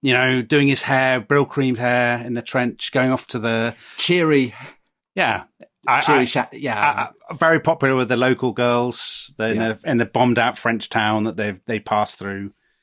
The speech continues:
Speaker 2: And Harry
Speaker 1: Um,
Speaker 2: Kane looks like a Habsburg prince.
Speaker 1: Yes, he does. He's got the, yes, he absolutely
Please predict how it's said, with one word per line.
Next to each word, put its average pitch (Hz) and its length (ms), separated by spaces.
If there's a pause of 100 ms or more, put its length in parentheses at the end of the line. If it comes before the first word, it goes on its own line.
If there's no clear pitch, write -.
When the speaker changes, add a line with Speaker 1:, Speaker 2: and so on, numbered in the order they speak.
(260)
Speaker 2:
And 127 100
Harry 156 180
Speaker 1:
Um, - 60
Speaker 2:
Kane 131 200
looks 120 180
like 110 220
a 101 420
Habsburg - 640
prince. 95 400 (640)
Speaker 1:
Yes, 92 280
he 104 80
does. 98 460
He's 101 180
got 117 160
the, 104 200
yes, 110 260
he 107 200
absolutely 107 400